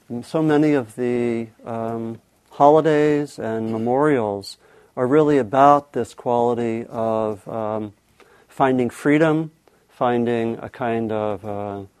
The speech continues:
rebirth from times of suffering. And I think it must be because of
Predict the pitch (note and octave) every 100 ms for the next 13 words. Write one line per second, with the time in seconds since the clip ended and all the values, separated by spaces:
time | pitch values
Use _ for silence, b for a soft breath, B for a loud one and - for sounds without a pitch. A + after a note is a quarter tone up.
0 | b b C3+ C#3+ D#3+ D3 D#3 D#3 - B2
1 | A2 G#2+ G#2+ G#2+ - B2+ A2+ A2+ A2 -
2 | A#2+ A#2+ C3+ C3+ C#3 - _ b b b
3 | b b b b b b _ _ _ _
4 | _ C3 C3+ G#3+ A3+ A#3+ D3+ E3 - D3
5 | A#2+ B2 C3+ C3 B2 B2 - - _ _
6 | - B2 A#2+ A#2+ A#2+ A2